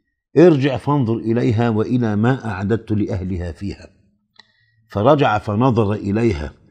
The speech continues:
ثم جاء فقال: 'وعزتك وجلالك لقد خشيت ألا يدخلها أحد.'" شوفوا الفرق بين القسمين، "لا يسمع بها أحد إلا دخلها"، فلما حفت بالمكاره:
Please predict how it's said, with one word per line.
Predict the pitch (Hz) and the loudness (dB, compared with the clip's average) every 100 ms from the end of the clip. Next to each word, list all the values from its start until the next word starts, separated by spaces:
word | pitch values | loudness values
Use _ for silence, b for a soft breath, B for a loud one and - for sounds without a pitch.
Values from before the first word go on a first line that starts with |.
| _ _ _ | _ _ _
ثم | - 117 110 | -4 0 2
جاء | 101 131 123 | 4 4 2
فقال: | - 101 123 127 113 | -4 -4 0 2 2
'وعزتك | 110 107 101 87 120 - 113 - | -2 -2 -4 -2 0 0 -4 -4
وجلالك | 104 104 104 101 104 104 - _ _ _ _ _ _ | -2 -2 -2 0 0 -2 -6 _ _ _ _ _ _
لقد | 92 101 135 131 | -6 -2 -2 -2
خشيت | 95 117 - 127 123 | -4 -4 0 -2 -2
ألا | 104 127 120 107 104 92 | -4 -2 -2 -2 -4 -6
يدخلها | - 117 104 92 90 | -6 -4 -4 -6 -8
أحد.'" | 92 80 78 - - _ _ _ _ | -12 -14 -18 -20 -20 _ _ _ _
شوفوا | - 135 | -6 -4
الفرق | 104 139 | -2 -2
بين | 127 | -2
القسمين، | - 107 123 165 135 - _ _ _ _ _ _ _ _ _ - | -2 -2 0 0 -2 -14 _ _ _ _ _ _ _ _ _ 0
"لا | 127 147 | 4 4
يسمع | - 143 151 | 4 4 6
بها | 143 147 | 4 4
أحد | 135 131 | 2 2
إلا | 135 151 139 | 2 4 4
دخلها"، | 127 135 139 104 - - _ _ _ _ _ | 2 2 2 2 -4 -20 _ _ _ _ _
فلما | - 123 151 127 | 0 4 4 4
حفت | 143 147 | 2 2
بالمكاره: | 120 127 117 120 156 180 202 | 4 4 4 4 6 6 6